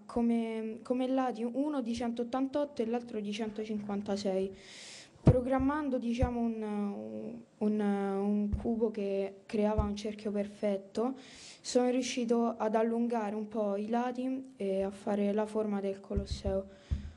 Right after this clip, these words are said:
Ovviamente poi ho dovuto calcolare l'altezza e le arcate, eccetera, però intanto, eh, diciamo, la cosa difficile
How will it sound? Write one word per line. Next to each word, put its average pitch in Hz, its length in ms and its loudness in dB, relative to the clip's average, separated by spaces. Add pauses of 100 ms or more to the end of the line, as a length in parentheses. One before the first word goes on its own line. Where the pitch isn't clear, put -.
(200)
Ovviamente 240 500 4
poi 220 200 2
ho 208 40 0
dovuto 208 340 0
calcolare 208 540 0
l'altezza 226 800 -2 (560)
e 190 400 2
le 208 120 2
arcate, 220 800 0 (160)
eccetera, 202 540 0
però 226 560 0
intanto, 208 540 -2 (420)
eh, 196 300 6
diciamo, 214 300 0
la 208 120 2
cosa 220 220 -2
difficile 208 920 -2